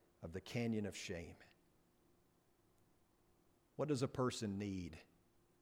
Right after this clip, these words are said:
in the darkest moments of their life? I'll tell you what they need.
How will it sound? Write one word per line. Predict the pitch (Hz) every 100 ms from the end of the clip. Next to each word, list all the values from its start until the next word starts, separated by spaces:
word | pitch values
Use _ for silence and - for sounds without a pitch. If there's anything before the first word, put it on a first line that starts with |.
| - _
in | 117 98
the |
darkest | 87 117 117 120 113 -
moments | 107 104 98 107
of | 87
their | 85
life? | 78 80 - - - - _ _ _ _ _ _ _ _ -
I'll | -
tell | 143
you | 117
what | 95 90
they | 87
need. | 76